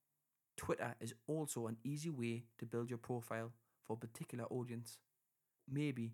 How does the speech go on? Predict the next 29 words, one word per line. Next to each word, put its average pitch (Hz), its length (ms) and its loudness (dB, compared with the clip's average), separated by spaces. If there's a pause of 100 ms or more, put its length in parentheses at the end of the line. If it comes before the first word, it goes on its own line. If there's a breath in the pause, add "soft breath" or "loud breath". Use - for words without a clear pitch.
(120)
you've 117 240 -6
always 156 440 4
dreamed 117 380 0
of 110 160 -6
being 117 240 2
a 117 60 -2
sports 120 340 -2
presenter. 113 500 -4 (1300)
Here's 165 280 2
how 139 100 0
you 131 80 2
could 143 160 -4
use 127 220 -2
Twitter 107 380 -6 (240)
to 110 100 -4
achieve 120 380 0
that 113 180 -2
dream. 113 320 -2 (640)
First, 120 380 6 (520)
check - 260 2
out 127 240 2
what 123 180 -4
sport 143 400 4
topics - 480 -4
are 123 60 0
trending. 113 500 0 (1000)
Then 120 160 4
start 135 280 4
tweeting, 120 400 0